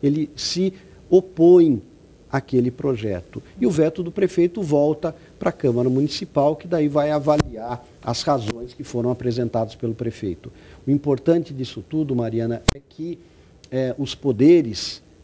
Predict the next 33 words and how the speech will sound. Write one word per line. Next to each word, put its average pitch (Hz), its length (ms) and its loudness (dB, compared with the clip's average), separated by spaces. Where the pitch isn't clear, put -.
da 82 80 -8
República, 104 760 -2
né, 123 100 2
o 139 80 2
Executivo 120 840 0
e - 20 2
o 113 60 2
Legislativo, 113 840 -2
eles 160 220 -2
devem 156 320 2
viver 139 680 0
em 123 80 2
harmonia. 127 640 2
São 123 240 -2
poderes 113 560 0
independentes, 113 1080 0
cada 107 300 -6
um 139 200 2
com 127 220 -4
a 113 40 -4
sua 117 420 -4
esfera 120 480 -4
de 110 100 -8
atuação, 160 640 -2
mas 247 100 -2
devem 214 280 -4
viver 160 320 0
em 175 140 2
harmonia, 147 640 2
quer 123 100 -8
dizer, 123 200 -2
deve 139 320 -2
estabelecer 139 840 0